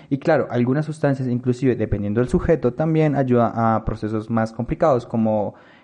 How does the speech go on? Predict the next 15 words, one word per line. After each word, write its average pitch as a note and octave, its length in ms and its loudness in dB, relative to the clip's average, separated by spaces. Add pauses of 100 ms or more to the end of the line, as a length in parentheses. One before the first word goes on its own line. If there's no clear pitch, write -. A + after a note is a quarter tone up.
operaciones A2+ 640 0
de A2 120 -2
cálculo, A#2+ 920 4
también A2 640 0 (200)
en B2+ 40 -2
los B2+ 120 0
procesos A2+ 320 -4
de A#2+ 80 2
innovación B2+ 840 2
e-, D#3 280 -2 (100)
y E3 140 -2
creatividad. B2+ 680 0 (1800)
Hay E3+ 460 2
como F#3 580 0
tres C#3 460 0